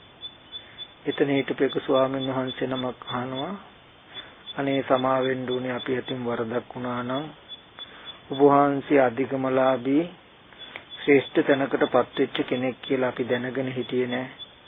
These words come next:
කියලා. ඒ වෙලාවේදී මේ හාමුදුරුවෝ කියනවා, "මම අධිගමලාභී, අධිගමලාභී තැනට පත්වෙච්ච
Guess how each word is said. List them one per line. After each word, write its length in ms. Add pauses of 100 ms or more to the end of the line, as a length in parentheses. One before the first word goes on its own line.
(760)
කියලා. 380
ඒ 200
වෙලාවේදී 480
මේ 180
හාමුදුරුවෝ 560
කියනවා, 500 (720)
"මම 220
අධිගමලාභී, 1080 (1080)
අධිගමලාභී 800
තැනට 280
පත්වෙච්ච 460